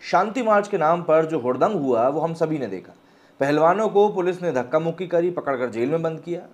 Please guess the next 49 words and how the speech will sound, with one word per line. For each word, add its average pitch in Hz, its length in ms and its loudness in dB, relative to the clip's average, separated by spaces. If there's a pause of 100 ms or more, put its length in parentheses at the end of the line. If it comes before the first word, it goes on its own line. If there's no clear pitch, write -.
(120)
देर 139 160 0
शाम 139 220 -2
को 135 100 -6
हालांकि 127 260 0
रिहा 117 240 0
भी 175 100 -2
कर 175 160 0
दिया, 127 320 0 (320)
लेकिन 165 180 0
उसके 190 140 -2
बावजूद 165 440 4
भी 196 180 -4
सबसे 214 300 -4
बड़ी 240 160 2
दिक्कत 208 360 -4
ये 139 80 0
हो 117 160 -2
गई 123 220 -2 (320)
कि 170 80 -2
जंतर 170 340 2
मंतर 214 260 -2
पे 202 140 -2
जो 208 100 0
इन 196 60 -2
लोगों 180 220 0
का 175 80 2
ठिकाना 160 440 0
था 165 180 4
उसको 170 280 0
हटा 175 220 4
दिया 90 220 -6
गया। 62 160 -18 (520)
आज 123 160 4
शाम 165 340 4
को 180 180 4
ये 165 200 2
लोग, 175 240 0
अ, 135 320 4 (160)
गंगा 131 320 2
जी 165 140 -2
के 165 100 -6
पास 156 360 2
में 160 260 -4
पहुँचे 131 480 0
मेडल्स 139 260 -2
को 151 80 -8
बहाने 143 340 -2
के 180 100 -2
लिए, 143 420 -2